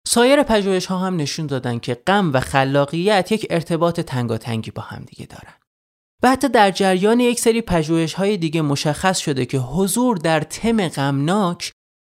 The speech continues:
توجه ما نسبت به جزئیات رو افزایش می‌ده و حتی حافظهٔ ما رو تقویت می‌کنه. مثلاً آقای جوزف فورگاس، استاد روانشناسی دانشگاه نیو ساوت ویلز، در روند پژوهش‌هاش متوجه می‌شه که افراد معمولاً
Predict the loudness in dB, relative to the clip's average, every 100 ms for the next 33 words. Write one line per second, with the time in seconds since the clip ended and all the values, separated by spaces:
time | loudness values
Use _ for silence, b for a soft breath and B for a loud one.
0 | _ -2 2 4 4 4 6 6 4 2
1 | 0 0 0 0 2 0 0 2 0 2
2 | 0 0 0 0 0 0 -2 -2 -2 -2
3 | -4 -4 0 -2 0 0 0 -2 0 0
4 | 0 0 -2 -4 -6 -4 -4 -4 -6 -12
5 | -10 -8 -6 -4 0 2 0 -2 -6 _
6 | _ _ _ 0 2 4 2 2 0 0
7 | 2 2 4 4 6 4 -2 -2 0 2
8 | 4 4 2 0 0 -2 0 0 0 0
9 | 0 0 0 2 2 0 0 0 0 0
10 | 0 2 -2 -8 _ _ -2 0 2 4
11 | 4 2 2 4 4 2 0 0 0 0
12 | 0 2 2 0 -2 -2 -2 -4 -4 -4
13 | -2 -2 2 2 2 0 0 0 0